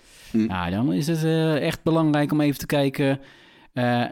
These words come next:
Speaker 2: naar deze. Eh, namelijk, je kan je aanmelden als stagiair bij Bright
Speaker 1: <laughs>
Speaker 2: om videostagiair te worden.
Speaker 1: Sowieso een goed idee.
Speaker 2: Want we zijn weer op zoek naar stagiairs en, ehm, we zetten een linkje in de show notes.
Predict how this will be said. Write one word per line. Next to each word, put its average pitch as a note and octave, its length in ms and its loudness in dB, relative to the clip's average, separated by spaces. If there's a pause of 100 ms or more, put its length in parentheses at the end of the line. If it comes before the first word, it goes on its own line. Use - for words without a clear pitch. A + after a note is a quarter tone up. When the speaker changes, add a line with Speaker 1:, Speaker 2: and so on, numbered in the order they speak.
(180)
Speaker 2:
naar C3+ 280 2
deze. D3 500 0
Eh, B2 220 -2
namelijk, C#3 500 2
je G#3+ 120 0
kan F#3 140 2
je C#3+ 60 2
aanmelden G3+ 460 2
als F3+ 140 0
stagiair C#3 440 0 (420)
bij D3 200 0
Bright F3 520 0 (320)
Speaker 1:
<laughs> - 480 -20
Speaker 2:
om E3+ 160 0
videostagiair G3+ 640 2
te G#3+ 100 0
worden. D#3 300 2 (580)
Speaker 1:
Sowieso A2+ 360 0
een C3 60 0
goed C3+ 200 -8
idee. G2+ 300 -8 (360)
Speaker 2:
Want D#3+ 160 0
we E3+ 60 2
zijn G#3 220 2
weer F3 100 2
op D#3 80 0
zoek - 320 0
naar D#3+ 180 2
stagiairs D3 520 0
en, B2+ 400 2
ehm, A#2 680 0
we A#2 80 -4
zetten C3 260 0
een B2+ 60 2
linkje D3 260 0
in B2 120 4
de A#2+ 60 2
show C#3 280 2
notes. C3 600 0